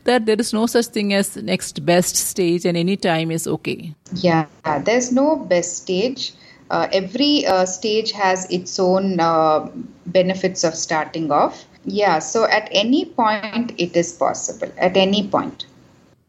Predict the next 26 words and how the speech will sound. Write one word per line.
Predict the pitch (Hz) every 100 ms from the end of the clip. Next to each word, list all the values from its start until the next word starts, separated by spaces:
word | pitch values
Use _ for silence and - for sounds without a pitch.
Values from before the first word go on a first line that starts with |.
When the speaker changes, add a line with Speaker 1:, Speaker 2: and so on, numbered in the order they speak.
| _ - 196
Speaker 1:
Okay, | 160 - - - - 139
great. | 143 - -
Speaker 2:
So | 240
just | 190 254 -
to | 320 -
add | 220 233 226
there, | 233 233 240 240
uh, | 180 180 180 175 -
you | 180
know, | 180 202 -
it | - 190
might | 180 180 190 196
help | 185 170 175 -
some | - 165 170
families. | 180 165 165 175 220 - - - - -
Uh, | - - -
a | 208
lot | 214 220 254
of | 285 -
time | 240 247 254 -
you | 196 240
see, | 240 - 269 277 302 302 202
uh, | 196
stress | 190 - - 220 220 - -
and | 208 196
panic, | 196 185 185 202